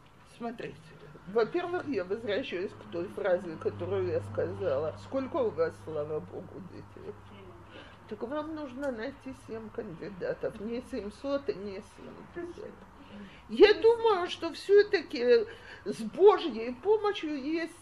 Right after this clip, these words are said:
Speaker 1: семь кандидатов на высоком духовном уровне. Во-вторых, не все, что я считаю, то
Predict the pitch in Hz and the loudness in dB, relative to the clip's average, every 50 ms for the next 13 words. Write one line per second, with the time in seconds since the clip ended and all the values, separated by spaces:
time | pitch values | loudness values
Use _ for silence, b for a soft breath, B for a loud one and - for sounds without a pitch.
0 | - - 285 285 269 240 254 247 - - 247 254 247 269 247 262 311 330 349 339 | -16 -10 -6 -4 -4 -4 -4 -4 -4 -4 -4 -4 -6 -8 -6 -2 0 0 0 2
1 | 330 277 - 262 247 220 208 175 196 - - - - 226 240 - - 190 208 196 | 0 0 -2 -2 -2 -4 -4 -2 -4 -4 -4 -4 -6 -6 -6 -4 -4 -4 -4 -6
2 | 156 147 165 160 - - 160 143 139 - 135 120 101 151 165 165 - - - - | -10 -12 -12 -12 -10 -6 -6 -6 -6 -6 -10 -12 -10 -10 -10 -12 -14 -16 -18 -18
3 | 160 156 160 170 170 160 - B B B B B B B B B B B B 190 | -18 -16 -16 -16 -16 -16 -16 B B B B B B B B B B B B -10
4 | 196 262 381 392 - - - - 381 381 359 330 320 175 143 139 - - - - | -4 -2 -2 -2 -2 -4 -2 0 0 2 2 0 0 -2 -2 -4 -6 -8 -12 -16
5 | - - - - - - - 208 247 240 247 254 262 254 - - - - - 349 | -18 -20 -20 -20 -20 -12 -6 -2 -2 0 0 0 -2 -4 -8 -12 -10 -4 0 2
6 | 381 381 359 330 240 160 139 214 - - - - - 208 202 202 202 208 - 240 | 4 4 6 4 4 4 2 -2 -6 -10 -10 -8 -4 -2 -2 -2 -4 -4 0 2
7 | 240 240 233 220 196 170 160 165 - - - 254 254 - - - 220 202 190 190 | 4 6 6 6 4 4 0 -2 -6 -10 -12 -12 -14 -16 -6 -2 0 2 2 4
8 | 185 170 - - 113 117 104 - - B B B B B B B B B B B | 2 2 2 0 -4 -8 -10 -12 -16 B B B B B B B B B B B
9 | B B - - - - - - - - - - - - - - - 311 254 - | B B -20 -20 -20 -20 -20 -20 -20 -20 -20 -20 -20 -20 -10 -2 0 2 2 2